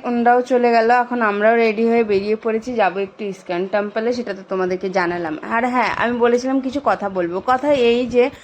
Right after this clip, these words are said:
যে তোমরা স-, অনেকেই জানো, যে যারা জানো না তাদের জন্য বলছি যে আমি একজন বাঙালি ফ্যামিলির মেয়ে,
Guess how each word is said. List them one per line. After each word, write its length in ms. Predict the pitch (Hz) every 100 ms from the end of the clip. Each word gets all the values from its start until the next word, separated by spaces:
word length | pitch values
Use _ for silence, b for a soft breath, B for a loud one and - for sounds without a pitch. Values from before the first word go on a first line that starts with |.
| B B
যে 200 | 208 233 202 -
তোমরা 240 | 240 233 247
স-, 100 | 247 -
অনেকেই 480 | 220 220 226 254 262
জানো, 380 | 233 214 220 262
যে 320 | 233 214 196
যারা 220 | 214 226
জানো 220 | 226 214
না 100 | 240
তাদের 280 | 269 208 196
জন্য 200 | 226 233
বলছি 460 | 214 190 190 233 226
যে 320 | 226 220 214
আমি 400 | - 202 202 208
একজন 300 | 202 226 233
বাঙালি 360 | 202 185 190
ফ্যামিলির 680 | 202 208 196 208 208 220 220
মেয়ে, 420 | 214 202 202 330